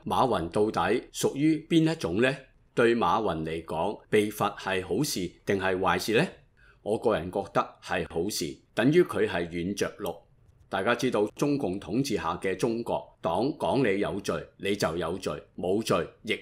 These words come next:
有罪。二零二一年四月十號，中共市場監管總局指呢一個電子商務巨頭阿里巴巴違反反壟斷法，責令阿里巴巴集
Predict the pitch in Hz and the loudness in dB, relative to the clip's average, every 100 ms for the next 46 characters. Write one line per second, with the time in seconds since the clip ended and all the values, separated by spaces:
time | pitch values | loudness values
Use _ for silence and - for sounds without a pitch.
0 | - 87 90 98 76 - - _ _ - | -6 -8 -4 -4 -4 -10 -20 _ _ -4
1 | 123 113 92 101 113 127 160 123 82 - | 2 2 2 -2 0 0 0 -2 -6 0
2 | 120 107 101 90 107 104 95 87 - - | 2 2 -4 -2 -4 -2 -2 -4 -2 2
3 | 175 135 101 101 113 107 78 - 139 135 | 2 2 0 -2 -6 -4 -8 -2 2 2
4 | 139 101 127 80 113 90 104 - _ _ | 2 0 0 0 -2 -2 -4 -6 _ _
5 | _ _ - 117 151 185 175 131 113 101 | _ _ 0 2 6 4 4 0 0 0
6 | 101 107 135 - 151 143 98 87 95 92 | -2 -2 -2 2 2 2 0 0 -2 -2
7 | - 78 - 107 104 110 131 135 135 135 | -6 -6 -2 0 2 2 4 4 4 2
8 | - 80 80 87 82 107 131 - _ _ | -2 -8 -8 -6 -2 -2 -2 -10 _ _
9 | - - 104 147 98 107 92 92 98 92 | -6 0 2 2 0 -2 -2 0 0 0
10 | - 139 127 117 101 - 123 117 120 147 | 2 2 2 0 -2 2 2 4 2 0
11 | 151 147 - | 2 0 0